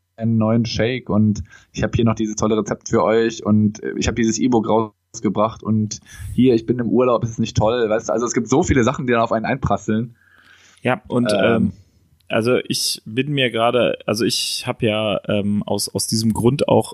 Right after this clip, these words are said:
Speaker 2: aufgehört, äh, Facebook zu machen. Also ich
Speaker 1: Ah,
Speaker 2: hab,
Speaker 1: ja,
Speaker 2: ich hab,
Speaker 1: stimmt.
Speaker 2: äh, das wollte ich auch noch erzählen, ich hab, äh, meinen Facebook-Account gelöscht. Ähm, so, so ganz zu, es war so eine ganz spontane Entscheidung, so zum krassen Gegensatz zu dem, was ich noch vor, weiß ich nicht, wie vielen Folgen erzählt habe, als wir über Facebook erz-, erzählt haben.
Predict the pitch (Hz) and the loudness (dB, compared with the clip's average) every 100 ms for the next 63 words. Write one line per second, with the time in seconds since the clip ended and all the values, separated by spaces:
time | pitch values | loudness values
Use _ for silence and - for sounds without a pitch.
0 | - 113 - 110 110 110 - 95 - - | -2 -2 0 2 2 0 0 0 0 -2
1 | - - - 98 160 - _ _ - 101 | -4 -6 -4 0 -2 -2 _ _ -2 0
2 | 98 - 165 - 101 - - - 123 95 | -2 0 2 2 -2 -4 -4 -2 0 0
3 | - 110 101 - 113 110 104 - 110 - | 0 0 -2 -2 -4 -2 -2 0 0 0
4 | - 98 104 101 - - 98 98 101 139 | 0 0 0 -2 -2 -2 -2 -2 -2 -2
5 | - 101 92 101 95 - 101 151 - - | -2 -6 -4 -2 -2 0 0 0 -6 -20
6 | - - - _ _ - 110 110 98 - | -20 -20 -20 _ _ 2 4 4 2 -4
7 | _ _ 104 78 107 113 104 113 113 135 | _ _ -2 0 4 4 4 4 4 2
8 | 156 - - - 110 107 123 120 135 113 | 0 -2 -2 -2 -2 2 2 4 2 2
9 | 104 123 147 - 123 127 127 127 120 - | 2 0 -2 0 0 2 0 0 0 0
10 | 120 143 123 107 - 113 - - - 120 | 0 0 0 -2 -2 -2 0 0 0 -2
11 | 123 120 117 - 110 110 113 - - 107 | 0 0 0 0 0 0 0 -2 -2 -4
12 | - 113 110 113 110 117 117 113 107 113 | 0 0 2 2 0 0 0 -4 -4 -6
13 | - 202 - 107 214 - - 156 113 107 | -4 -4 -2 0 2 0 0 2 2 0
14 | - 107 104 - 120 - 98 95 - - | -2 0 0 0 0 0 -2 -2 -4 -4
15 | 98 - 98 101 110 | -6 -2 -2 0 0